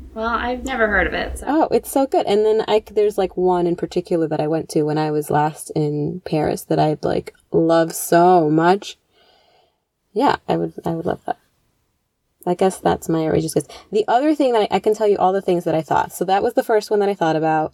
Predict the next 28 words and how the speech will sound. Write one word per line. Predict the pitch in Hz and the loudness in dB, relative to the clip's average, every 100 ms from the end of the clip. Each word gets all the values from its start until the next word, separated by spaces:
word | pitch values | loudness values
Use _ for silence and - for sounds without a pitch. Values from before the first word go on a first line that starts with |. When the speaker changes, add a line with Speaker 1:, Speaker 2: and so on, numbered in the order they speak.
| _ | _
Speaker 2:
Then | 165 196 214 | -2 2 2
I | |
was | 208 196 202 | 2 0 2
like, | 190 180 - _ _ - 196 - - _ | 2 0 -4 _ _ -20 -20 -20 -20 _
Complete | 214 208 - 226 - | -2 -2 -2 -4 0
business | 196 214 254 | 0 0 0
clarity? | - 302 320 370 392 381 | 0 2 2 2 0 0
Is | 208 196 | -2 2
that | 208 | 0
a | 285 | 2
gift? | 370 415 - - | 2 0 -4 -18
<laughs> | - | -14
Speaker 1:
<laughs> | - - - - | -6 -4 -2 0
That's | 311 220 381 349 208 320 359 | 0 0 0 0 0 -2 -2
what | - 349 | -2 -4
I | 330 | -2
want. | 320 349 - | -2 -2 -2
<laughs> | 349 - 233 240 240 - 539 - - - - | -2 -2 -4 -4 -4 -2 -2 -4 -8 -8 -2
Speaker 2:
Then | 277 | 0
I | 277 | 0
thought | 294 269 | 0 0
that, | 247 233 - | 0 0 0
and | 233 | 0
then | 254 | 2
I | 254 | 2
was | 254 254 | 2 2
like, | 262 269 - | 0 0 -2
"Ooh, | 370 403 240 403 | 0 2 2 2